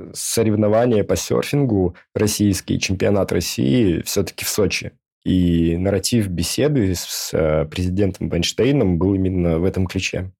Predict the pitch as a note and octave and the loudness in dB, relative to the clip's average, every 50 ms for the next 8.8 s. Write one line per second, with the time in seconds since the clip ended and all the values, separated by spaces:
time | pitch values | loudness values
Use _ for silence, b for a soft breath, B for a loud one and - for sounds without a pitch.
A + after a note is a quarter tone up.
0 | _ _ - F#2 F#2 G#2+ A2 G2+ - - G2 - - A#2 B2+ C#3 D3+ D3+ - - | _ _ -4 0 2 2 2 2 0 -2 -4 -2 0 2 4 2 2 0 -4 -6
1 | - G2+ G2 F#2+ - - G2 F2+ F#2 G#2 G2+ G2 G2+ G2+ F#2 - F2+ F2+ - - | -2 -2 -2 -2 -2 -4 -4 -2 0 0 0 2 0 0 -2 -2 -4 -6 -6 -4
2 | - C3+ D3 B2 G2+ G#2 G#2+ A2 G#2 G#2+ G2+ G2 F#2 F2 D#2+ F#2 G#2+ G#2+ - - | -2 -2 0 0 2 2 2 2 2 0 0 0 -2 -2 0 0 -2 0 0 -4
3 | F#2+ D#2 - G2+ G#2+ A2 A2+ A2+ G#2+ G2+ G2 F#2 F2+ E2+ E2+ E2 E2 E2 D#2+ E2+ | -4 -4 -2 0 2 2 4 4 2 2 2 0 -2 -4 -6 -8 -10 -10 -10 -8
4 | E2+ E2 E2+ E2+ E2 - - - - F2+ G2+ G#2+ F#2 G#2+ C3 B2 B2 A#2+ A#2 A2+ | -6 -4 -2 -2 -4 -4 -6 -8 -4 -2 -2 0 2 2 2 2 2 2 2 2
5 | G#2+ G#2 G#2 A2+ B2+ B2+ - - - G#2 F#2+ F2+ E2+ F2 - - - G#2+ G#2+ A2 | 2 2 2 2 0 -2 -2 -4 -2 0 0 -2 -2 -6 -8 -6 -2 0 2 2
6 | A#2 - - F#2+ F#2+ F#2 F2+ G2 F#2+ F#2+ G2+ A2+ A#2+ B2 A2 F#2 - - - G#2+ | 0 0 -2 -2 -2 0 0 0 2 2 2 2 2 2 2 0 -2 -4 -2 -2
7 | G2 - F#2+ F2+ F2 E2+ F2+ F2+ F2 F2+ F#2 E2+ D2+ - - - F#2 F#2 - - | -2 0 0 -2 0 0 -2 -2 -2 0 -2 -2 -2 -4 -6 -4 -2 -2 -2 0
8 | G2 F#2 F#2 F2+ F2 F2 F2 G2 F#2 G2 F2+ F2+ F2 F2 F2+ - | 0 0 2 0 0 0 0 0 0 0 0 -2 -2 -4 -6 -6